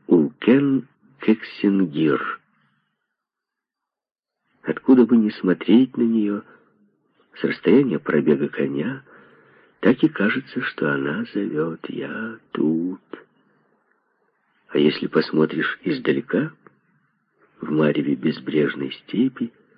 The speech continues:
гора покажется синей, как медный купорос. Сколько высоких гор подняли свои вершины за Чингисом. Бугылы, Машан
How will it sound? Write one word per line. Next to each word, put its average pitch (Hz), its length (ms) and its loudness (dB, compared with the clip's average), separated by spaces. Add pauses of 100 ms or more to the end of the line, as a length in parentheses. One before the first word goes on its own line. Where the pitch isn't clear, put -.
(640)
гора 71 280 0
покажется - 560 -4 (160)
синей, - 640 -4 (560)
как - 240 -2
медный 101 440 2
купорос. 65 580 -6 (2750)
Сколько 190 420 4
высоких 87 520 2
гор 92 360 0 (580)
подняли 139 500 8
свои 76 340 4
вершины 107 680 0 (420)
за 143 160 -2
Чингисом. - 840 -4 (800)
Бугылы, 107 760 0 (720)
Машан 147 720 -2